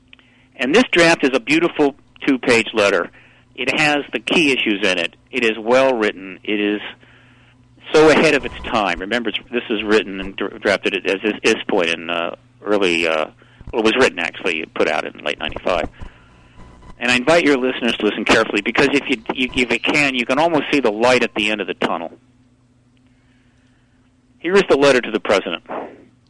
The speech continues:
from Lawrence Rockefeller. "Dear President Clinton, regarding lifting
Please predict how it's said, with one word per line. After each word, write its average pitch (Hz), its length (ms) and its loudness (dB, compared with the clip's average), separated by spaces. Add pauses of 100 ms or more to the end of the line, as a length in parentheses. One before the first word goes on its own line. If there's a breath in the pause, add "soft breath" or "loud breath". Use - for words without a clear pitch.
(420)
from 117 460 0
Lawrence 107 360 -2
Rockefeller. 92 720 -6 (1500)
"Dear 151 120 -2
President - 380 -2
Clinton, - 440 -12 (1400 soft breath)
regarding 107 540 2 (840)
lifting 139 400 -2